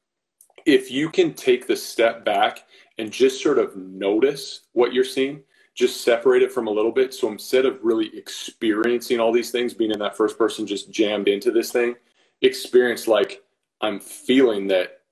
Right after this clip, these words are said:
I'm stressed out, I'm late. I'm feeling that I'm upset." Like, if you just create that little bit of space, now you have the ability to think a little bit more intentionally in how you wanna act towards this situation. And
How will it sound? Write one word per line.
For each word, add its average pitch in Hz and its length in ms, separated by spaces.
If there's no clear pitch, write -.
I'm 101 140
stressed 98 340
out, 92 100
I'm 90 160
late. 90 240
I'm 98 120
feeling 120 540
that 104 120
I'm 98 140
upset." - 360
Like, 113 260
if 113 180
you 139 140
just - 180
create 131 280
that 101 160
little 117 260
bit 117 160
of 101 60
space, 110 640
now 110 280
you 143 180
have 120 140
the 120 120
ability 107 400
to - 260
think 113 440
a 101 40
little 113 220
bit 117 160
more 113 160
intentionally 123 600
in 104 60
how 113 180
you 107 160
wanna 101 280
act 98 340
towards 95 300
this 98 220
situation. - 640
And 113 340